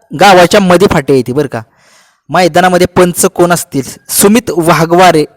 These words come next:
वाघमारे आणि कार्लोस पैलवान हे तिथं झेंडा पंच म्हणून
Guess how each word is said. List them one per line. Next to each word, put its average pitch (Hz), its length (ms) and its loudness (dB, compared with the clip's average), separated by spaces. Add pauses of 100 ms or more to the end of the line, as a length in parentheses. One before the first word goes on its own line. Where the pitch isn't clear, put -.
(160)
वाघमारे 180 680 2 (480)
आणि 156 220 -2 (100)
कार्लोस 196 500 2
पैलवान 170 380 0
हे 180 340 2 (440)
तिथं 156 340 0
झेंडा 147 320 -2
पंच 160 320 -6
म्हणून 147 300 -2